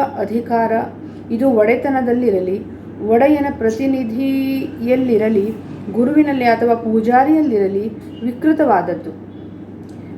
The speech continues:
ನಿಮ್ಮ ನಿಮ್ಮ ಸ್ವಂತ ಬದುಕು ಮುಖ್ಯ. ಆ ಬದುಕಿನಲ್ಲಿ ಕೊನೆಯೇ ಇಲ್ಲವೇನೋ ಎಂಬಂತೆ ಎದುರಾಗುತ್ತಿರುವ ಸಂಘರ್ಷಗಳು ಮುಖ್ಯ. ನಾಯಕ ಮುಖ್ಯವಲ್ಲ,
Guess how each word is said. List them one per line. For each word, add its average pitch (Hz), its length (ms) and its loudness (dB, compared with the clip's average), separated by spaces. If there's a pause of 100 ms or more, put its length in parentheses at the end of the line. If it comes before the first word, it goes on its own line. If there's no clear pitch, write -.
ನಿಮ್ಮ 254 360 6
ನಿಮ್ಮ 277 320 4
ಸ್ವಂತ 247 380 -2 (120)
ಬದುಕು 240 280 0
ಮುಖ್ಯ. 196 380 -6 (600)
ಆ 226 160 4
ಬದುಕಿನಲ್ಲಿ 240 640 0
ಕೊನೆಯೇ 233 400 2
ಇಲ್ಲವೇನೋ 240 600 4
ಎಂಬಂತೆ 214 640 0 (340)
ಎದುರಾಗುತ್ತಿರುವ 240 720 2
ಸಂಘರ್ಷಗಳು 233 720 -2
ಮುಖ್ಯ. 202 380 -2 (480)
ನಾಯಕ 285 460 4
ಮುಖ್ಯವಲ್ಲ, 196 560 0